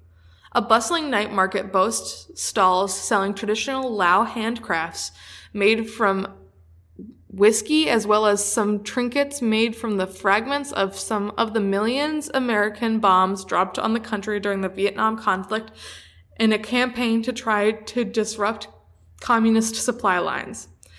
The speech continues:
At a vibrant morning market, vendors sell brightly colored peppers, spices, fish, and more exotic foods.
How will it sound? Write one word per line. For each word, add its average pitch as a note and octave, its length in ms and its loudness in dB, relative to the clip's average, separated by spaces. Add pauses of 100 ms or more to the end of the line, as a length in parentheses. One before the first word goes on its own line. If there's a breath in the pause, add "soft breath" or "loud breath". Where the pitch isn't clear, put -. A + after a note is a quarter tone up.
(340 loud breath)
At A3 140 4
a A3+ 60 8
vibrant A#3 440 6
morning A#3+ 280 2
market, A3+ 400 4
vendors A3+ 420 2
sell A3+ 180 4
brightly G3 400 2
colored B3+ 540 -2
peppers, A#3 500 0
spices, A#3 640 -2
fish, - 440 0
and G#3 120 -2
more F#3+ 220 0
exotic G3 400 -2 (100)
foods. - 520 -10